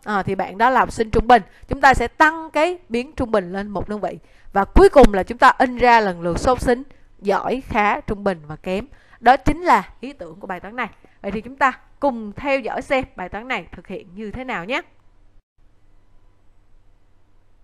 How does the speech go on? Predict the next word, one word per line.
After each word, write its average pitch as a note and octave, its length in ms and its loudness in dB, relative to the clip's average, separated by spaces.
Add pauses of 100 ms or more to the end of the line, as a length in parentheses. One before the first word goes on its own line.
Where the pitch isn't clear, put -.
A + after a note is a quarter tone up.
(1500)
Rồi, G3+ 640 -2